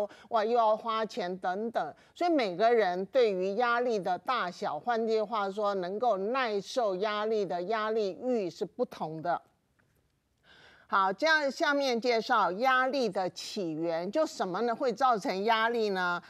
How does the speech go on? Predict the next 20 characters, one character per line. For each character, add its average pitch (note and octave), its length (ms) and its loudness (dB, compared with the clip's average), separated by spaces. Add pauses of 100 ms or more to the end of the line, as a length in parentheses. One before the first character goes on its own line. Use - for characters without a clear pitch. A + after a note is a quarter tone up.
(160)
比 F#3+ 140 -4
方 A#3+ 260 0
说 A#3+ 460 2 (200)
挫 B3+ 440 0
折、 E3+ 580 -2 (460)
威 C4+ 440 4
胁、 E3+ 640 0 (320)
冲 C4+ 520 0
突。 E3 500 -4 (300)
那 C#4 160 -2
冲 F4+ 280 2
突 B3+ 220 4
又 A#3+ 220 6
有 D#3 160 2
分 A#3 340 2
成 F3+ 460 -2 (100)
双 C4+ 540 2
避 A#3+ 340 0
冲 B3 340 2
突、 E3+ 480 0